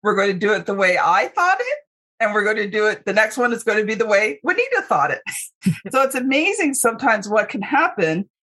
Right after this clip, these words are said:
you know, in a text message. And that's why communication skills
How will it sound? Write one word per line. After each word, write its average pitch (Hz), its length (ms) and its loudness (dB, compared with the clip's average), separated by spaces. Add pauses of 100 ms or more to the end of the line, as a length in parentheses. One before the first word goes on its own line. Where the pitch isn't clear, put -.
you 233 140 0
know, 220 380 0
in 240 240 2
a 247 80 2
text - 500 -2
message. 165 520 0
And 185 420 0 (420)
that's 427 240 0
why 494 260 2 (120)
communication 349 880 0
skills 453 600 0